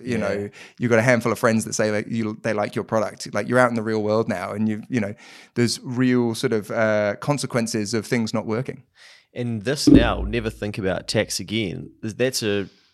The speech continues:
Speaker 2: is that a registered trademark at the end of that,
Speaker 1: It
Speaker 2: or,
Speaker 1: is a
Speaker 2: like,
Speaker 1: registered trademark.
Speaker 2: Yeah.
Speaker 1: Yeah, we got that trademark. So that was
Speaker 2: 'Cause,
Speaker 1: pretty
Speaker 2: 'cause
Speaker 1: cool
Speaker 2: that
Speaker 1: day.
Speaker 2: line's so good that it's basically like, you obviously hit something with that, that you knew, "Right, we gotta protect this."
Speaker 1: Yeah, you know what? We didn't even come up with that. That was our customers that came up with that. So
Speaker 2: Okay.
Speaker 1: we, we run surveys with our customers a lot,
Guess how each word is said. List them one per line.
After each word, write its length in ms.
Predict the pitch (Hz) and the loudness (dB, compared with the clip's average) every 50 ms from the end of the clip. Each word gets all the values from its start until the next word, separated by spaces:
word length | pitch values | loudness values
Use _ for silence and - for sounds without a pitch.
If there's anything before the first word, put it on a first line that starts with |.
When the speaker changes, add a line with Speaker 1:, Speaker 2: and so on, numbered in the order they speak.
| _ _ | _ _
Speaker 2:
is 100 | 110 98 | -6 -6
that 100 | 135 120 | -4 -4
a 40 | 104 | -2
registered 480 | 95 107 107 104 107 - - 101 - | -4 -4 -4 -4 -8 -8 -10 -10 -10
trademark 480 | - - 104 110 127 139 139 147 143 147 | -6 -2 -2 -2 -2 -2 -4 -4 -6 -8
at 40 | 87 | -8
the 120 | 92 131 | -8 -8
end 100 | 147 143 | -8 -8
of 60 | 131 | -6
that, 160 | 135 156 208 | -6 -6 -6
Speaker 1:
It 200 | 233 185 151 151 | -2 2 4 6
Speaker 2:
or, 40 | 147 | 6
Speaker 1:
is 120 | 165 196 285 | 6 4 4
a 40 | |
Speaker 2:
like, 80 | 277 - | 6 4
Speaker 1:
registered 360 | 208 151 156 143 - 147 127 | 6 6 6 4 4 4 2
trademark. 480 | - - 135 120 110 117 107 101 90 76 | 4 6 4 4 4 2 0 0 2 2
Speaker 2:
Yeah. 120 | - 165 | 4 4
Speaker 1:
Yeah, 40 | 196 | 4
we 120 | 147 151 170 | 4 2 2
got 140 | 143 139 135 | 2 2 2
that 160 | 131 120 - | 2 0 2
trademark. 400 | - 127 202 185 104 - - - | 0 -2 0 0 -4 -6 -6 -6
So 80 | - | -4
that 100 | 120 131 | -2 0
was 120 | 127 127 - | 0 0 -2
Speaker 2:
'Cause, 60 | - - | -2 -2
Speaker 1:
pretty 140 | - 131 113 | -2 -2 0
Speaker 2:
'cause 40 | |
Speaker 1:
cool 140 | 120 127 120 | 2 0 2
Speaker 2:
that 120 | 113 135 143 | 2 0 0
Speaker 1:
day. 40 | 107 | 0
Speaker 2:
line's 240 | 110 110 110 107 - | -2 -4 -4 -6 -6
so 220 | - 110 104 101 | -4 -2 -4 -4
good 300 | 92 107 110 101 92 82 | -2 -4 -4 -6 -6 -8
that 100 | 95 95 | -8 -8
it's 160 | 92 - - | -8 -10 -8
basically 400 | - 101 101 95 - - - 92 | -6 -6 -6 -6 -6 -10 -10 -10
like, 300 | 92 92 90 92 90 - - _ _ | -8 -6 -4 -4 -6 -6 -10 _ _
you 160 | 98 104 107 | -8 -2 -2
obviously 340 | 110 104 98 98 - 95 90 | -2 -2 -2 -6 -6 -6 -6
hit 200 | 92 117 - - | -6 -6 -6 -4
something 320 | - 104 92 90 90 90 | -6 -6 -6 -8 -10 -10
with 140 | 90 85 87 | -10 -10 -8
that, 160 | 92 87 71 | -8 -8 -8
that 80 | - 78 | -8 -10
you 200 | 76 80 87 92 | -8 -8 -8 -8
knew, 320 | 95 95 95 95 90 85 90 | -6 -6 -6 -6 -6 -6 -8
"Right, 300 | 90 90 98 92 - - | -6 -4 -4 -4 -6 -8
we 120 | - 95 | -8 -8
gotta 160 | 95 87 85 | -8 -8 -8
protect 320 | - 87 - - - - - | -12 -12 -10 -10 -10 -10 -10
this." 340 | 65 76 123 - - - - _ | -12 -10 -10 -10 -12 -12 -8 _
Speaker 1:
Yeah, 140 | 170 202 220 | 2 2 2
you 160 | - 165 170 | 4 2 2
know 120 | 185 190 | 4 4
what? 180 | 165 196 - - | 4 4 4 6
We 120 | 165 175 | 6 6
didn't 160 | 175 175 170 | 6 6 4
even 160 | 160 147 143 - | 4 4 4 4
come 120 | 135 123 | 4 2
up 80 | 127 - | 2 0
with 120 | 113 104 | 0 -2
that. 240 | 110 113 - - _ _ _ _ | -2 -4 -6 -10 _ _ _ _
That 140 | 143 139 | 2 2
was 120 | 135 143 131 | 4 4 4
our 100 | 131 120 | 4 4
customers 540 | - - 135 - - 117 107 98 98 - - | 4 2 -2 0 -2 -6 -6 -6 -8 -12 -10
that 100 | - 117 | -10 -6
came 160 | - 120 104 107 | -4 -2 -2 -2
up 100 | 107 - | -4 -6
with 100 | 113 110 | -6 -4
that. 180 | 107 104 - - | -4 -4 -4 -2
So 160 | - 131 120 | 0 2 2
Speaker 2:
Okay. 100 | 120 117 | 2 2
Speaker 1:
we, 400 | 135 139 139 139 135 131 127 - - | 2 2 2 2 2 2 0 -2 0
we 120 | - 151 | -2 -2
run 240 | 156 131 135 127 123 | 2 4 4 4 4
surveys 460 | 123 - - 123 123 113 117 110 107 117 | 2 2 2 0 2 2 0 -2 -2 -2
with 80 | 107 | -4
our 80 | 110 107 | -6 -4
customers 460 | - 110 104 - - 107 104 101 - - | -4 -4 -4 -4 -6 -6 -6 -6 -6 -6
a 80 | - 113 | -4 -2
lot, 400 | 104 107 107 104 - - - | 0 2 2 0 0 -4 -10